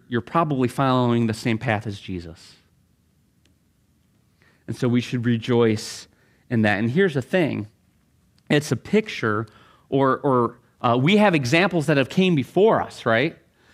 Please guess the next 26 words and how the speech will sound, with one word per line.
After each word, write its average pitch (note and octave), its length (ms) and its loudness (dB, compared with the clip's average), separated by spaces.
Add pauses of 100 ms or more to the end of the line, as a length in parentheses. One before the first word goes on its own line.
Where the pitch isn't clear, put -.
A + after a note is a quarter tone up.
(260)
Because D3+ 240 0
our D#3+ 100 4
passage G3+ 640 2
says A2+ 680 0 (1120)
that C#3 180 4
your D3 160 4
reward D#3 460 4
is E3 140 2
great E3 340 0
in D3 120 2
heaven, C#3 460 0
for D#3 280 -2
so G3+ 280 0
they F3 120 2
persecuted F#3 680 -2
the F#3+ 80 0
prophets B3+ 640 0
who E3 100 0
were D3 140 4
before A#2+ 420 0
you. G2+ 180 0
So F#3+ 220 0
in G#3+ 80 2
the G#3 100 4
Old A3+ 220 2
Testament, A3+ 500 0